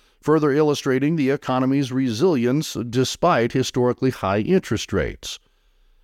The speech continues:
Thursday's weekly initial jobless claims are expected to drop slightly to two hundred and eighteen thousand from two hundred and twenty-four thousand the previous week, according to Briefing dot com.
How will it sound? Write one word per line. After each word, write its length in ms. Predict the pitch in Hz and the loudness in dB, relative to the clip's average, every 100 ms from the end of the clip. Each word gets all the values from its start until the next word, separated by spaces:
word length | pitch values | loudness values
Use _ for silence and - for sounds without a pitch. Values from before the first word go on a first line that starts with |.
| _ - | _ -2
Thursday's 680 | 123 131 98 98 98 113 | 2 2 2 2 2 0
weekly 420 | 87 90 113 - 110 | 0 2 2 2 0
initial 340 | 107 104 104 | 2 0 0
jobless 440 | 90 135 147 107 | 2 2 2 -2
claims 420 | - 95 73 117 135 | -4 -2 0 0 2
are 100 | 76 | 0
expected 560 | 73 - 95 82 95 | -2 -2 0 2 0
to 80 | - | 0
drop 340 | 82 92 85 - | 2 2 2 0
slightly 480 | - 95 80 80 123 | -2 0 0 0 -2
to 120 | - | -2
two 200 | - 117 | -2 0
hundred 300 | 113 101 98 | 0 0 0
and 100 | 98 | 0
eighteen 480 | 104 107 - 151 135 | 0 -2 0 0 2
thousand 540 | 110 104 117 143 165 | 0 0 0 -2 -2
from 240 | - 120 | 0 0
two 240 | 110 - 139 | 0 -2 -2
hundred 220 | 139 131 | 0 0
and 140 | 127 | 0
twenty-four 540 | 120 131 127 151 214 175 | 0 -2 0 -2 0 0
thousand 460 | - 85 82 85 | 0 0 0 0
the 80 | 104 | -2
previous 560 | - 156 101 71 67 - | 2 2 2 0 -2 -2
week, 280 | 71 78 - | -2 -2 -2
according 440 | - - 73 73 | -4 -2 0 0
to 100 | 90 | 0
Briefing 400 | 73 69 - 71 | 0 -2 -2 -2
dot 260 | 67 73 - | -2 -2 -4
com. 460 | - 78 57 - | -2 -2 -2 -6